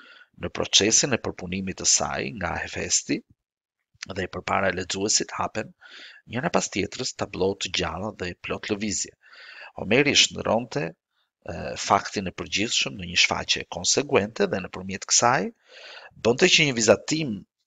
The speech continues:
i mërzitshëm i trupit të kthehet në një tablo të gjallë veprimi. Kështu shkruante pra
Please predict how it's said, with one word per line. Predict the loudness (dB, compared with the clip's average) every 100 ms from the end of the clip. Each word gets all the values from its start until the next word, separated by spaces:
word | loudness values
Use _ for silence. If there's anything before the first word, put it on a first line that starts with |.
| -10
i | -8
mërzitshëm | -2 0 2 4 6 4 2 _ _ _ _ -16 -10
i | -6
trupit | -6 -2 2 2 0 -18 _ _ _ _ -20 -18
të | -10 -4
kthehet | 4 4 4
në | 2
një |
tablo | 4 6 6
të | 4 0
gjallë | 2 4 4 2
veprimi. | -2 -2 -8 -12 -20 _ _ _
Kështu | -2 2 4
shkruante | 2 2 -4 -8 -10
pra | -10 -10